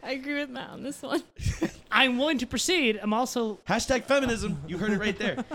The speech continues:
Speaker 1: <laughs>
Speaker 3: Can't fight feminism.
Speaker 1: <coughs> I'm sorry. They expl-, I consider if it has alien and or predator in it, it's part of the story. Um,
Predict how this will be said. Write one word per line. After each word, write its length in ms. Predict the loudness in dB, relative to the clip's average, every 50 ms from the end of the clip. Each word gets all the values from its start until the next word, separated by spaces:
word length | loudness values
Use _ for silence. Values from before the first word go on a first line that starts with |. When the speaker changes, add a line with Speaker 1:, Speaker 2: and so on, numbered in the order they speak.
| -12 -12 -12 0 2
Speaker 1:
<laughs> 1900 | 4 4 6 6 6 6 8 8 6 6 6 4 0 0 0 -4 -18 -20 -20 -20 -18 -14 -14 -14 -12 -12 -12 -12 -12 -12 -14 -16 -18 -20 -20 -20 -16 -10
Speaker 3:
Can't 180 | -6 -6 -4 -2
fight 180 | -2 -2 -2
feminism. 440 | -2 -2 -4 -2 -4 -4 -6 -6 -8 -8 -6 -6 -6 -4
Speaker 1:
<coughs> 1400 | -6 -6 -6 -8 -12 -16 -20 -18 -16 -16 -16 -16 -18 -20 -20 -20 -20 -20 -20 -20 -20 _ -20 -20 -20 -20 -20 -12
I'm 100 | -10 -8
sorry. 300 | -6 -4 -2 -2 -2 -2
They 180 | -2 0 0 2 2 2 0
expl-, 420 | 0 -4 -8 -8 -10 -12 -16 -16 -16 -18 -20 -20 -12 -6 -6 -4 -4 -4 -6 -8 _ _ _ -2
I 140 | -2 0 0
consider 480 | -2 -4 -4 -4 -4 -4 -4 -4 -4 -6 -10 -18 -20 -20 -20 _ _ -14 -12 -10 -10 -10 -12 -14 -20 -20 -20 -20 -14 -6 -4
if 140 | -4 -2 -2
it 60 | 0
has 220 | 0 0 0 0 0
alien 360 | -2 -2 -2 -2 -2 -2 -4 -4 -2
and 180 | -2 0 0
or 140 | 0 -2 -2
predator 380 | -2 -2 -4 -2 -2 0 -2 -2
in 240 | -2 -2 -2 -2 -2
it, 180 | -4 -4 -8 -10 -18 _ _ _ _ _ _ _ _ _ _ _ _ _ -8
it's 140 | -8 -8 -8
part 300 | -6 -2 0 2 2 4
of 60 | 2
the 80 | 0
story. 560 | -2 -2 -2 0 0 0 0 0 0 -2 -4 -6 -12 -20 _ _ _ _ _ _ _ _ -8
Um, 160 | -6 -6 -6